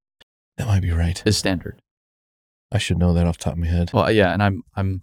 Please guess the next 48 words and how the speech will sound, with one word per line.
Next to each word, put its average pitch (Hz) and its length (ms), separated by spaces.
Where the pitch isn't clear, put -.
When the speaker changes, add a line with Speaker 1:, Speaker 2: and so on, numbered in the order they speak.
Speaker 2:
correct. 92 340
I'm 101 100
trying 92 180
to 92 40
correct - 240
the - 60
Cat - 240
guy - 180
here, 117 140
Speaker 1:
Yeah. 110 60
Speaker 2:
so 98 140
I 98 80
don't, 98 300
I 104 100
don't 92 140
think 95 100
Speaker 1:
I 110 60
Speaker 2:
I'm 107 80
Speaker 1:
thought 139 160
Speaker 2:
correct. 104 100
Speaker 1:
it 95 40
was 90 240
eleven. 85 520
Speaker 2:
But - 120
somewhere 165 340
in 135 80
that 113 200
ballpark. 92 100
Speaker 1:
Eleven 87 180
point 92 200
two. 87 240
Speaker 2:
So, 131 240
but 127 200
four 165 380
yards, 120 680
you - 100
don't 110 200
think 127 240
about 98 240
how 107 120
much 101 240
more 113 220
that 95 220
is, 90 280
<laughs> - 40
but 117 200
it's - 140
just, - 320